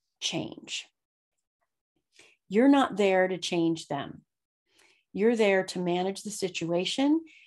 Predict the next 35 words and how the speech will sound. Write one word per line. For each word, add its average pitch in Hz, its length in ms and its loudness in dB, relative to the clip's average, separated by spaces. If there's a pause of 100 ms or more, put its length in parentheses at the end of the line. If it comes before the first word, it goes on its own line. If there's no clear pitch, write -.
(100)
You're 190 240 0
there 175 260 0
to - 120 -10
believe 170 340 -4
in 170 80 -2
yourself. 190 720 -2 (360)
You're 196 180 -2
there 185 420 0
to 180 220 -6
help 196 360 -2
as 214 140 -6
much 190 200 -6
as 175 140 -8
you 175 100 -6
can 190 420 -4
and 175 200 -8
st-, - 280 -4
and 175 200 -4
do 185 120 -2
your 190 240 -4
job. - 480 -4 (760)
So 233 200 2
let's 285 260 4
assume 240 440 0
that 202 120 -4
they're 202 160 0
not 175 260 -2
gonna 165 200 -2
change. - 640 -12 (1700)
How 269 600 2
do 220 180 -4
you 202 920 2
want 185 380 -2
to 185 100 -12
show 185 580 -2